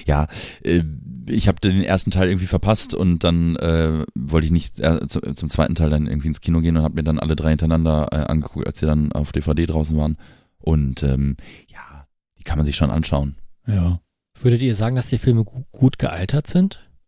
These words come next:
Speaker 2: Nein, überhaupt nicht. Ich finde
Speaker 3: Gar
Speaker 2: auch,
Speaker 3: nicht,
Speaker 2: wenn
Speaker 3: ne?
Speaker 2: man die heute gucken würde, also Herr der Ringe ist super gut gealtert, finde ich.
Speaker 1: Findest du? Ich
Speaker 2: Ja,
Speaker 1: finde Herr der
Speaker 2: ich
Speaker 1: Ringe
Speaker 2: find
Speaker 1: teilweise schon,
Speaker 3: Ich find, der erste
Speaker 1: mm.
Speaker 3: Teil Special Effects mäßig ist sehr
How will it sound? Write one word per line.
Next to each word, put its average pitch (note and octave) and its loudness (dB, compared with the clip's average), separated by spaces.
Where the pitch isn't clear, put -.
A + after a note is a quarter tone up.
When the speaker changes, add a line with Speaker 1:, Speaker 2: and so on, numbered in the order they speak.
Speaker 2:
Nein, F#2+ 0
überhaupt A2 2
nicht. F#2 -2
Ich - -10
finde A#2 4
Speaker 3:
Gar B2+ 6
Speaker 2:
auch, A#2 4
Speaker 3:
nicht, A2 2
Speaker 2:
wenn A2 6
Speaker 3:
ne? G#2+ 6
Speaker 2:
man A2+ 4
die G2+ 2
heute B2 0
gucken A#2 -2
würde, A#2 2
also G#2 4
Herr A2+ 4
der B2 2
Ringe B2+ 0
ist G2 -4
super C#3 2
gut F3 0
gealtert, D#3+ -2
finde F3+ 4
ich. - -6
Speaker 1:
Findest E3 2
du? F2 2
Ich - 0
Speaker 2:
Ja, G2+ 6
Speaker 1:
finde G2 2
Herr G#2 4
der G2 4
Speaker 2:
ich G2+ 4
Speaker 1:
Ringe C#3+ 2
Speaker 2:
find - 4
Speaker 1:
teilweise A2 0
schon, A#2 0
Speaker 3:
Ich C#2 -2
find, D3 4
der - 6
erste - 4
Speaker 1:
mm. - -2
Speaker 3:
Teil C#3 6
Special E3 0
Effects - -2
mäßig C#3 0
ist G#2 -4
sehr B2+ 0